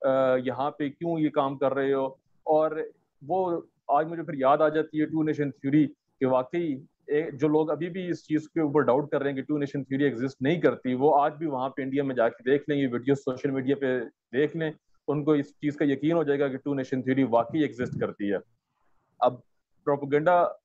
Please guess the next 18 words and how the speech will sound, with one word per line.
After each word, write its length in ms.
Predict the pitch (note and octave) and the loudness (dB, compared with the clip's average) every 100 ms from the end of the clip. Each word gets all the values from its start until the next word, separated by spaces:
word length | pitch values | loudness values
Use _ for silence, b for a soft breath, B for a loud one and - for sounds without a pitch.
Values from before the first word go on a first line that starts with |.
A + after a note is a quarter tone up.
| - | -6
उन्होंने 380 | D#3 E3 E3+ D#3 | -2 0 0 0
करना 320 | D#3 D#3 E3 | 0 0 0
है, 280 | D#3 D3+ C3 | -2 -4 -6
media 280 | C3+ D#3 | -4 -2
के 120 | D#3 D#3 | -2 -4
ऊपर 180 | C#3 | -4
करना 340 | C3+ C#3 D3+ D3+ | -4 -2 2 2
है 280 | C#3 C#3 C3+ | 2 0 2
और 200 | C3+ C3 | 0 0
वो 80 | |
सारी 220 | C#3 C3+ C#3 | 0 -2 -2
चीज़ें 260 | D3+ D3 | -2 0
कर 160 | D3 D3 | 2 0
रहे 140 | D3+ | 0
हैं, 100 | D3 | -4
लेकिन 320 | C3+ C#3+ D#3+ | -4 -4 -4
इसको 220 | D#3+ - D#3 | -6 -8 -2
साथ 340 | D#3+ E3 | 2 2